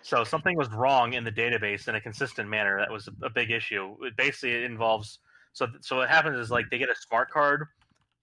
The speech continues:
that tells the machine who they are, and then they put the s-, so they, they, they use a smart card to, to say hi to the machine. The machine then lets them vote, and then they hand the card back in as they leave.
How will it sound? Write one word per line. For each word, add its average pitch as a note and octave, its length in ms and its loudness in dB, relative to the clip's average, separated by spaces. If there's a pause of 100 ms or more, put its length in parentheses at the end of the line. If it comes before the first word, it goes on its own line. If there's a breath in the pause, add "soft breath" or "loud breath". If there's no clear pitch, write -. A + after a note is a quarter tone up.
that A#2 160 2
tells C3+ 260 0
the B2 60 -8
machine A#2 440 -6
who A#2+ 100 -8 (100)
they G#2+ 60 0
are, A#2 320 2 (520)
and A#2 140 -2
then A2+ 220 0
they A2+ 100 0
put A2+ 180 -6
the A#2 80 -8
s-, - 100 -14 (100)
so B2 200 -2
they, A2+ 120 2 (140)
they, A2+ 60 2 (240)
they A#2+ 80 -2
use B2 160 -4
a A2+ 100 -16
smart B2 240 2
card B2 220 4
to, A2 80 2
to G#2 40 -2 (280)
say A2 100 2
hi A#2 140 6
to A2+ 60 4
the A2 40 -8
machine. G#2+ 460 -8 (380 soft breath)
The A#2 60 -12
machine B2 280 -4
then A#2+ 100 0
lets A2+ 200 -4
them G#2+ 180 -8
vote, G#2+ 320 0
and A#2 80 -8
then G#2+ 100 0
they G#2 140 -2
hand A2+ 220 0
the G#2 40 -4
card A2 260 2
back G#2 200 2
in G#2 120 -2
as G2 120 -6
they G2 60 -6
leave. F#2 240 -6